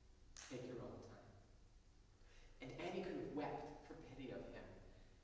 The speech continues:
And yet she held him off delayingly, with many a scarce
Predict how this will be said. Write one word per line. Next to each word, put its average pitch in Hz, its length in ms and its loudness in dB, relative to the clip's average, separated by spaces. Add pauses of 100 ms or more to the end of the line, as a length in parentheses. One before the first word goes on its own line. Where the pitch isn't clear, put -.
(500)
And 170 100 8
yet 220 200 12
she - 300 12
held 151 240 8
him - 160 6
off - 340 4
delayingly, 110 680 2 (420)
with 147 200 6
many 151 260 12
a 143 80 12
scarce 143 560 8